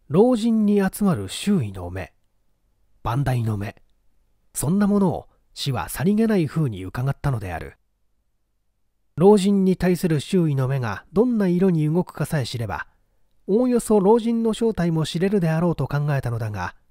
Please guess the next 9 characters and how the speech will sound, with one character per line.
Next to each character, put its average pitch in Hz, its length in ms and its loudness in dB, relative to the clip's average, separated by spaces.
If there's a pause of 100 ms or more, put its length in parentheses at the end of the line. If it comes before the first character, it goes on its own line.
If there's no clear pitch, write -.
ダ 92 100 -6
メ 120 100 -4
で 127 140 -4
あ 87 40 -10
っ - 140 -16
た。 - 220 -14 (1500)
都 104 100 -8
会 113 220 -4
は 101 220 -6